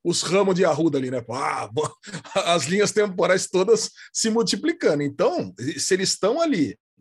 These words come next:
e você tem uma estátua do Kang ali, quer dizer que foi modificado todo o passado. Então, você, você não tá modi-, modificando só as linhas temporais dali pra frente. Então, quando o Loki entra ali e ele encontra o Mobius e a Caçadora B quinze,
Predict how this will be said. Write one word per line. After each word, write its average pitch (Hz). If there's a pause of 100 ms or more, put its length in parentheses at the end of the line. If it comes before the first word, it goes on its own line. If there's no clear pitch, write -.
(300)
e 147
você 170
tem 180
uma 214
estátua 208
do 170
Kang 151
ali, 180
quer 180
dizer 156
que -
foi 190
modificado 214
todo 208
o -
passado. 180 (560)
Então, 123
você, 196
você 156
não 180
tá 180
modi-, 226
modificando 170
só 175
as 160
linhas 156
temporais 151
dali 143
pra 143
frente. 117 (400)
Então, 156
quando 254
o 302
Loki 180
entra 180
ali 139
e 143
ele 143
encontra 165
o 160
Mobius 131
e 131
a 120
Caçadora 135
B 131
quinze, 160